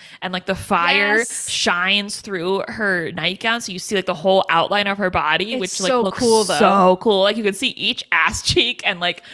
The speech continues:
Speaker 1: her little
Speaker 2: <laughs>
Speaker 1: thigh gap, but, like, it looks so cool, her
Speaker 2: It
Speaker 1: all in
Speaker 2: does.
Speaker 1: silhouette like that.
Speaker 2: And then we find out later, holy shit, <laughs> she's
Speaker 1: Oh, yeah.
Speaker 2: fifteen.
Speaker 1: Oh, yeah.
Speaker 2: She don't look fifteen, though.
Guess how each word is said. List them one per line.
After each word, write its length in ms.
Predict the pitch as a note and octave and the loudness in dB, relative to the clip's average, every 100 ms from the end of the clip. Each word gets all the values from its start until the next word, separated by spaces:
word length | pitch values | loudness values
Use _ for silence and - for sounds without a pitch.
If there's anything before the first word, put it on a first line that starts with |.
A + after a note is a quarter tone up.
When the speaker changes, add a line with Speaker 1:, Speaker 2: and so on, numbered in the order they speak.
| - | 0
Speaker 1:
her 140 | C#4 | 2
little 200 | G#3 D#4+ F4+ | 4 6 6
Speaker 2:
<laughs> 100 | G4 | 6
Speaker 1:
thigh 260 | F3+ F3+ | 4 2
gap, 380 | G3 G#3 A#3 - | 0 -2 -2 -4
but, 100 | F#3+ | -8
like, 180 | G3 - | -6 -6
it 120 | G#3 | -8
looks 180 | G#3 - | -10 -10
so 680 | - - A3 G3 G3 F#3 F#3 | -10 -4 0 4 4 2 -4
cool, 540 | - G3 F3+ E3+ E3+ | -4 0 2 0 0
her 80 | A3 | -2
Speaker 2:
It 40 | |
Speaker 1:
all 160 | G#3+ F3+ | 0 0
in 80 | F3 | -2
Speaker 2:
does. 80 | F3+ | -2
Speaker 1:
silhouette 340 | F3+ E3+ G#2+ | 0 0 0
like 180 | E3+ G#3+ | -4 -8
that. 360 | A3+ A3 - _ - - - _ _ _ _ _ | -8 -8 -10 _ -20 -20 -20 _ _ _ _ _
Speaker 2:
And 160 | B3+ B3+ | -6 -2
then 120 | F#4+ | -2
we 100 | E4 | -2
find 260 | - B3 A#3+ | -2 -2 -2
out 160 | A3+ | -2
later, 500 | A#3 B3 A3+ G3+ G#3 _ _ | -2 -2 -4 -8 -12 _ _
holy 420 | - C4+ E4+ C#4+ C#4+ | -6 -2 -2 -2 -6
shit, 380 | - D4+ G4+ - | -4 -6 -6 -10
<laughs> 600 | - - - F4 _ _ | -14 -14 -10 -10 _ _
she's 180 | - D#3+ | -6 0
Speaker 1:
Oh, 80 | F3 | 2
yeah. 160 | D3 E3+ | 4 0
Speaker 2:
fifteen. 540 | D4 - D4+ D#4+ F4 G#4 _ _ _ - | -2 -6 -4 -4 -8 -14 _ _ _ 2
Speaker 1:
Oh, 160 | G3 F3+ | 4 4
yeah. 280 | C#3 A#2+ - _ _ _ _ | 2 -2 -4 _ _ _ _
Speaker 2:
She 200 | - C4+ | -10 -4
don't 180 | C4 D4 | 0 0
look 140 | D#4+ E4 | -2 -2
fifteen, 420 | D#4+ F4 F#4+ F4 | -4 -4 -4 -4
though. 240 | G#3+ A3+ | -6 -8